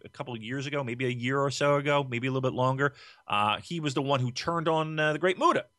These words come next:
when, uh, the Great Muta was, uh, you know, doing a little thing for T N A back, uh, again, maybe about a year or two ago. Uh, he,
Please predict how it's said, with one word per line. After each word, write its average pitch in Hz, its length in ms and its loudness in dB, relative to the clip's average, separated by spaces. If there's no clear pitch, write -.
when, 104 320 -8
uh, 101 140 -4
the 98 60 -6
Great 107 200 -2
Muta 110 240 0
was, 101 360 0
uh, 98 300 2
you 107 80 -6
know, 95 80 -4
doing 107 220 -2
a - 20 0
little 101 220 2
thing 101 340 -2
for - 160 -12
T 113 280 -2
N 95 120 0
A 98 220 0
back, 98 400 -4
uh, 92 340 -4
again, 170 320 -6
maybe 185 220 -6
about 165 220 -2
a 143 40 -4
year 139 220 0
or 151 60 -2
two 165 200 -2
ago. 160 280 -2
Uh, 101 520 -2
he, 101 520 -4